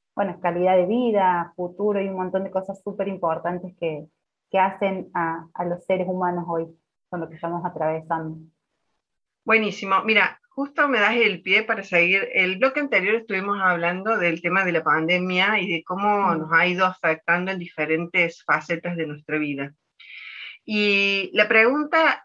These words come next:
Speaker 2: es un poco, va a tono de esto. Em, ¿vos pensás que la pandemia, esto del covid, ha tenido cierta influencia en la gente a la hora de cuestionarse aspectos, eh,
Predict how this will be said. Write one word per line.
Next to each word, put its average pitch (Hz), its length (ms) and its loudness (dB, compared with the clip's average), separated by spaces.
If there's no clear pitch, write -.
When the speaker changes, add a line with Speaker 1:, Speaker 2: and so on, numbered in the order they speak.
Speaker 2:
es 214 140 -2
un 233 160 -4
poco, 220 640 2
va 190 300 4
a 185 100 -2
tono 196 260 2
de 185 140 4
esto. 147 480 -6
Em, 160 760 2
¿vos - 120 -4
pensás 233 360 2
que 240 120 4
la 185 120 4
pandemia, 190 840 2
esto 175 240 -2
del 160 160 -2
covid, 180 560 2
ha 175 140 2
tenido 190 300 -2
cierta 208 420 2
influencia 190 800 -2
en 175 80 0
la 160 80 0
gente 190 480 0
a 180 40 4
la 156 140 4
hora 180 180 4
de 165 160 0
cuestionarse 160 760 -2
aspectos, 165 880 -4
eh, 147 460 -8